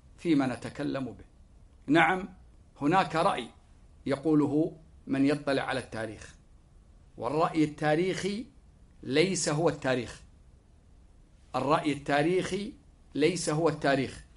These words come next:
التاريخ تأتي به كما هو، كما حرصت ودققت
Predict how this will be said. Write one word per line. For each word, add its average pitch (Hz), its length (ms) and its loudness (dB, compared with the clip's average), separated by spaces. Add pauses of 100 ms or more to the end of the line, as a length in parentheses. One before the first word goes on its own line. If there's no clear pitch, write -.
(580)
التاريخ 165 720 0 (880)
تأتي 156 440 4
به 190 340 2
كما 165 220 2
هو، 143 280 -2 (840)
كما 170 560 2 (360)
حرصت 151 680 -2 (640)
ودققت 139 880 -2